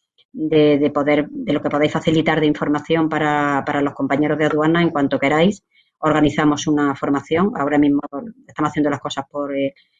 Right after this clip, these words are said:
online y es mucho más fácil de llegar a la gente. Así que en cuanto quieras, vamos,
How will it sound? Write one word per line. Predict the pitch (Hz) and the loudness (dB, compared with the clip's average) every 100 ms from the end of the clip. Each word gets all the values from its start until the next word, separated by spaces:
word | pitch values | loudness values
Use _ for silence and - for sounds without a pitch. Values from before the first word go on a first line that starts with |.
| _ | _
online | 156 147 156 185 - | 2 4 4 4 2
y | 151 | 2
es | 143 | 4
mucho | 131 107 - - | 2 0 -6 -2
más | 143 | -2
fácil | - 120 135 | -2 -4 -2
de | 135 | 0
llegar | 131 131 | 0 0
a | 123 | -2
la | |
gente. | - 139 - | -4 -10 -12
Así | - _ | -20 _
que | 139 135 131 _ _ - | -4 -4 -4 _ _ -8
en | |
cuanto | 143 139 139 | -2 0 2
quieras, | 151 151 175 165 | 2 2 2 0
vamos, | 135 127 | -4 -6